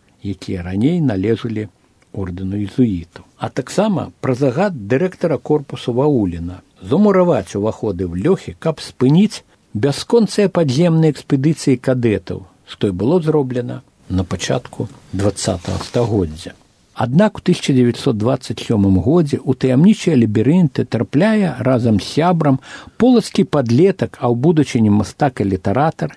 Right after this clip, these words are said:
Міхаіл Андрэеў. Вось фрагмент з ягоных успамінаў. "Мы доўга блукалі, шукаючы ўваходу ў падзямелле. У адным месцы сустрэлі надпіс аб тым, што тут былі кадэты.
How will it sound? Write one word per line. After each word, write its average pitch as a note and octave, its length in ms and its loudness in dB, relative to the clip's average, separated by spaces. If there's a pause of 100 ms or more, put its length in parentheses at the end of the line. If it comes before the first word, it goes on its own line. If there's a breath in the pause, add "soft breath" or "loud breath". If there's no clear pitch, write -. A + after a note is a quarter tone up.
(220)
Міхаіл A#2 480 0
Андрэеў. G2+ 720 0
Вось C3+ 320 -2
фрагмент B2+ 560 0 (300 soft breath)
з A2+ 180 0
ягоных A2+ 400 0
успамінаў. G2 720 0 (280)
"Мы D3+ 120 2
доўга F#3+ 320 4
блукалі, E3+ 560 2
шукаючы D#3+ 640 0
ўваходу B2 600 0
ў - 40 -8
падзямелле. F#2+ 880 0 (240)
У A#2 80 2
адным A#2+ 320 4
месцы E3+ 400 0
сустрэлі F#3 640 0 (320 soft breath)
надпіс B2 480 -2
аб F#2 160 -6
тым, D3 400 0
што - 160 -6
тут B2+ 240 0
былі A2+ 240 0
кадэты. G2 640 -2